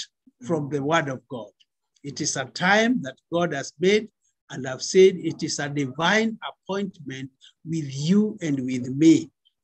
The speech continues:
that we can present before God all our needs and all our joy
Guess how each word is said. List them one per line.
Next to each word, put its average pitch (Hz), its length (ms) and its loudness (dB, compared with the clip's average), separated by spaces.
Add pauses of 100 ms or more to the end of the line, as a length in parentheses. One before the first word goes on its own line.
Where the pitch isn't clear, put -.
that 139 180 -4
we 135 140 0
can 127 400 -4
present 202 480 0
before 151 360 0
God 131 260 -2 (440)
all 151 500 2 (100)
our 139 200 -2
needs 160 500 2 (340)
and 131 280 -6 (140)
all 180 320 4
our 165 220 2
joy 156 420 2